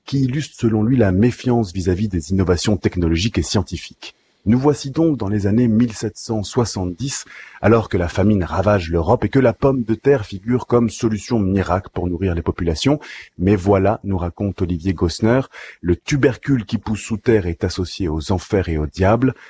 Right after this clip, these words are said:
Il a donc fallu l'idée de génie d'Antoine Parmentier consistant à faire manger des patates à Louis seize pour que le peuple en accepte la consommation. Si on traduit ce récit en deux mille vingt et un à l'ère du vaccin et de la covid,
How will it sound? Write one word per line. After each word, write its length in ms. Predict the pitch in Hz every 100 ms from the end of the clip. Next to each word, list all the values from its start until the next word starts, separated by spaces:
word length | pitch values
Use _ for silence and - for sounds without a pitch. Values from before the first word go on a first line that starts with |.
| _
Il 120 | - 90
a 60 |
donc 240 | 98 131 -
fallu 340 | 117 101 87
l'idée 280 | 113 131 147
de 80 | 117
génie 260 | 123 123
d'Antoine 380 | 104 98 104 95
Parmentier 540 | 98 98 104 - 123
consistant 580 | - 95 - 92 117 95
à 40 | 80
faire 260 | - 104
manger 220 | 107 104
des 120 | 92 82
patates 440 | - 110 147 -
à 40 |
Louis 160 | 85 85
seize 340 | - 123 135 131 - _
pour 160 | - -
que 80 | 143
le 120 | 98
peuple 340 | - 98 - -
en 160 | 101 92
accepte 420 | 76 - 101 -
la 100 | 78
consommation. 760 | 76 87 - 104 85 - 143 160 - - -
Si 140 | -
on 80 | 131
traduit 320 | - 113 131
ce 120 | -
récit 420 | 113 104 - 113
en 100 | 82
deux 140 | 76 90
mille 220 | 98 98
vingt 220 | 98 92 113
et 80 |
un 120 | 113 90
à 100 | 80
l'ère 200 | 87 80
du 180 | 76 -
vaccin 320 | 87 - 107
et 60 | 82
de 40 |
la 80 | 82
covid, 380 | - 73 110